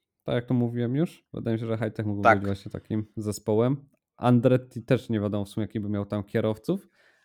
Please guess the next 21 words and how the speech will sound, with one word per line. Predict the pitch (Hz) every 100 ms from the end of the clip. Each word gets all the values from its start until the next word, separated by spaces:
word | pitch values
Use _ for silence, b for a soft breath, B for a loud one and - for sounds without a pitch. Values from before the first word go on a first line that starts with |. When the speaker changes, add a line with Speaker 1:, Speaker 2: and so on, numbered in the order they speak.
| _ _
Speaker 1:
ale | 127 135 139
wiesz, | 117 98 -
Andretti | 131 123 139 160 170
może | 151 143
by | 127
miał | 131 127 123
ciężko | 135 131 131
na | 127
początku, | 123 131 131 -
Hightech | 139 135 147
mógłby | 131 120 120
mieć | 117
trochę | - 127 120
łatwiej | 110 107 -
jednak, | 104 127
jakby | 139 107 107
tak | - 101
z | 98
Mercedesem | 104 104 110 98 - 104
poszło | 101 95 101
wszystko. | - 98 - 156 -